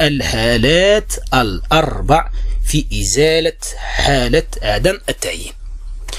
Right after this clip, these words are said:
إذا تحدثنا قلنا، قلنا يوجد لنا أربع حالات لإزالة. قلنا التحليل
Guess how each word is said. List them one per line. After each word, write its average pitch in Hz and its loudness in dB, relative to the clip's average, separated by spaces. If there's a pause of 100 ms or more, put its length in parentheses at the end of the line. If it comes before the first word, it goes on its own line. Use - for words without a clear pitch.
(240)
إذا 139 4
تحدثنا 143 2
قلنا، 127 4
قلنا 117 2
يوجد 120 2
لنا 190 2 (180)
أربع 170 2 (800)
حالات 139 4 (200)
لإزالة. 143 4 (840)
قلنا 156 2 (120)
التحليل 131 4